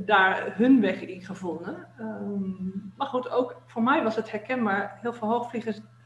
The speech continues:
denken van zichzelf of hoogbegaafd dat ze helemaal niet zo slim zijn. Dat was voor mij ook zo. Ik heb havo gedaan, jaartje Amerika, eh, Atheneum, maar dat heb ik niet gehaald.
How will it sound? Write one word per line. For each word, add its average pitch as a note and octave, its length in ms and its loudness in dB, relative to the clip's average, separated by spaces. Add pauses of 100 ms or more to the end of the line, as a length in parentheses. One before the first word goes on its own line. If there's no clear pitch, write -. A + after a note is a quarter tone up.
(340)
denken B3 300 2
van A3 100 -2
zichzelf G3+ 360 -2
of G3+ 100 -12
hoogbegaafd G#3 540 -2
dat G#3 180 -6
ze - 100 -18
helemaal A#3 340 6
niet G3+ 140 2
zo G3+ 100 -4
slim F#3 320 -6
zijn. E3+ 200 -8
Dat C4 100 -2
was C#4+ 180 -2
voor G#3 100 -2
mij G3 200 0
ook F4 100 -2
zo. - 120 -10
Ik - 140 -8
heb E3+ 120 -12
havo A#3+ 280 2
gedaan, G3 480 -2 (300)
jaartje E3+ 260 -4
Amerika, G#3 640 0
eh, - 120 -10
Atheneum, A3+ 400 0
maar A#3+ 80 0
dat C#4+ 100 0
heb C#4 100 -2
ik A#3+ 60 4
niet A3 120 2
gehaald. - 540 -2